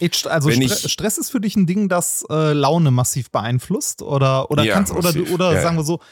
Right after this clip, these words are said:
Speaker 1: nee, mit Stress nicht gut umgehen, stimmt ja nicht, aber Stress ist für dich ein Faktor?
Speaker 2: Total. Stress ist für mich total ein Faktor.
Speaker 1: Okay, das, ich, ich finde
Speaker 2: Stress
Speaker 1: das
Speaker 2: ist ein echtes Problem für mich.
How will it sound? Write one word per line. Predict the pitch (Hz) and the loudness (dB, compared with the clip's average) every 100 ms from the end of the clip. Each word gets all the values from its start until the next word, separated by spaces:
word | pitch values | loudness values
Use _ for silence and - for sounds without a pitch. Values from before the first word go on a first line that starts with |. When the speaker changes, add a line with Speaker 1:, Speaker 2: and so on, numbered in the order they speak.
| - - | -20 -8
Speaker 1:
nee, | 131 135 143 | 0 2 4
mit | 147 - | 2 0
Stress | - 170 - | -2 -2 2
nicht | 170 143 | 0 -2
gut | 139 | -6
umgehen, | - 180 165 | -2 0 2
stimmt | - 165 202 | 0 2 2
ja | 196 | 0
nicht, | 180 - | -2 -2
aber | 147 147 - | -2 -2 -2
Stress | - - 139 208 | -6 -2 -2 -2
ist | - 220 | -4 -6
für | - | -2
dich | 165 165 | -2 0
ein | 170 | 0
Faktor? | - - - 123 160 247 _ _ _ _ _ _ _ _ _ - - | -2 -8 -4 -2 -2 -6 _ _ _ _ _ _ _ _ _ -20 -4
Speaker 2:
Total. | - 101 92 76 65 - _ _ | -2 0 0 -4 -8 -18 _ _
Stress | - - 90 - | -8 -4 -4 -4
ist | - | -12
für | - | -8
mich | 76 - | -8 -8
total | - - - | -12 -8 -8
ein | - | -8
Faktor. | - - - - _ _ _ - | -16 -18 -20 -20 _ _ _ -10
Speaker 1:
Okay, | 131 135 - - | -2 -4 -4 -2
das, | 151 131 | -2 0
ich, | 147 127 | -2 0
ich | 160 | 0
finde | - 185 | 2 2
Speaker 2:
Stress | 113 | 2
Speaker 1:
das | - | 0
Speaker 2:
ist | |
ein | 90 | -4
echtes | 73 - | -6 -8
Problem | - 73 76 69 | -8 -6 -6 -8
für | - | -10
mich. | - | -12